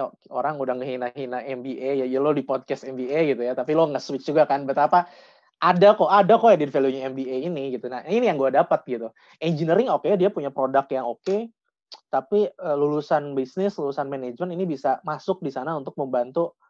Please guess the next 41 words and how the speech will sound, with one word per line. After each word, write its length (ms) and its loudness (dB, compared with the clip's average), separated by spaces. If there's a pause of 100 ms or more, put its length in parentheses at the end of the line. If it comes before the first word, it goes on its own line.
(160)
menggrowth 480 -4
bisnisnya. 480 -16 (340)
Nah, 80 -10
itu 160 -6
kalau 400 2
bukan 240 -2
lulusan 320 -6
abal-abal 560 -2
gitu. 160 -16
Jadi 160 2
artinya 380 4 (260)
komposisi 560 2
founder 320 4
juga 240 2
penting 400 -6
nih 240 -10
gitu, 160 -8
untuk 160 -6
kita 160 -2
bisa 240 0
mengakses 560 -4
nih, 160 -14 (320)
siapa 240 0
saja, 480 0
engineering 560 -4
toh, 320 4 (160)
manajemen 720 -8
toh, 160 4
enggak, 240 2
kita 160 -4
harus 160 -4
gabung 480 -2
gitu. 80 -16 (320)
Karena 240 0
toh 240 4
ternyata 320 -2
founder 560 0 (320)
startup 480 2
terbanyak 560 2
di 160 -6
Indonesia, 560 -6